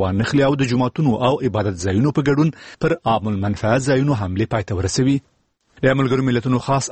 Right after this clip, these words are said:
استازي د افغانستان په لویدیځ فراه ولایت کې د طالبانو له لوري پر یوې محکمې د اپریل د درې نیټې حملې ته په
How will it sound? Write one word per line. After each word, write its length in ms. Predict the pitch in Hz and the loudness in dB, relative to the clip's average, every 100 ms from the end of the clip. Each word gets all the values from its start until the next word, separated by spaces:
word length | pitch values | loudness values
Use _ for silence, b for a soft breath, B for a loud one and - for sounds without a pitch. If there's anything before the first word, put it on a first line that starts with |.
| 135 | -6
استازي 340 | - 131 117 | -2 -2 0
د 140 | 120 120 | 0 0
افغانستان 400 | 123 113 120 120 | 0 0 -2 0
په 80 | 113 | 2
لویدیځ 320 | 107 120 - | 2 0 0
فراه 220 | 110 127 135 | 0 0 2
ولایت 300 | 135 127 131 | 2 0 0
کې 100 | - 123 | 0 0
د 160 | 123 | 0
طالبانو 400 | 113 98 113 143 | -2 -2 0 2
له 120 | 147 143 | 2 4
لوري 140 | 143 135 | 2 2
پر 80 | 107 | 0
یوې 260 | 92 98 95 | 0 0 -2
محکمې 440 | 90 - 104 123 | -4 -2 2 2
د 100 | 123 127 | 2 -2
اپریل 240 | - 135 | 0 0
د 100 | 117 98 | 2 0
درې 140 | 117 151 | 0 2
نیټې 280 | 113 120 110 | 2 0 -2
حملې 300 | 101 92 123 120 | -2 0 0 0
ته 80 | |
په 40 | 107 | -4